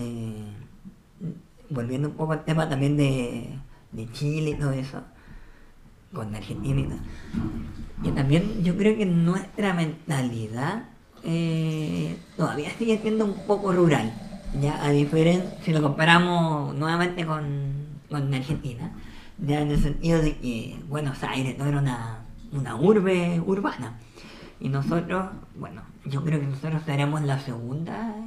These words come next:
generación. Bueno, segundo, que habrán dos generaciones o tres que antes la familia vivía en el campo. Ya, o sea, uno,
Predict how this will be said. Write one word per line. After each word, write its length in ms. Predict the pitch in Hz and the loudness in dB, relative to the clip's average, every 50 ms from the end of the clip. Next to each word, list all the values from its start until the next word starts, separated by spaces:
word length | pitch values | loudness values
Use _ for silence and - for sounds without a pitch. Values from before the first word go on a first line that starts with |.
| 220 - - - | -12 -16 -20 -12
generación. 540 | - 165 160 156 151 147 135 139 - - - - - - - - - - | -8 -6 -4 -4 -4 -4 -6 -10 -14 -18 -18 -16 -16 -14 -14 -12 -10 -8
Bueno, 180 | 151 107 107 - - - - - - - - - - - | -8 -10 -10 -12 -18 -18 -20 -20 -20 -20 -18 -18 -12 -10
segundo, 440 | - 131 123 143 160 170 190 185 | -8 -4 -2 0 0 2 2 0
que 180 | - 156 135 - - | 0 -2 -4 -4 -4
habrán 360 | 131 139 143 151 170 190 180 | -4 -2 0 0 0 0 0
dos 120 | 165 175 175 | 0 0 0
generaciones 600 | - 196 196 190 170 156 - - 185 185 185 180 | -2 -2 -2 -2 -2 -2 -4 -4 0 4 4 6
o 40 | 165 | 6
tres 240 | - 165 202 196 - | 4 2 2 0 2
que 80 | - 147 | 0 0
antes 400 | 151 - - 220 190 165 151 - - - - - - - | 0 0 0 0 0 0 0 -4 -8 -14 -16 -18 -12 -8
la 100 | - 135 | -6 -4
familia 320 | - 139 139 143 170 202 180 | 0 2 4 4 6 6 4
vivía 220 | 147 143 165 170 | 4 4 2 2
en 60 | 151 | 0
el 200 | 127 113 117 117 | 0 -2 -4 -6
campo. 400 | - 120 127 - - - - - - - - - - - - - - - 143 | -8 -8 -8 -8 -8 -10 -10 -10 -12 -14 -16 -16 -18 -18 -18 -16 -12 -6 -4
Ya, 220 | 139 143 151 165 147 | -2 0 0 -2 -2
o 40 | - | -4
sea, 120 | - 139 | -4 -4
uno, 280 | 135 139 139 139 127 | -4 -4 -4 -4 -6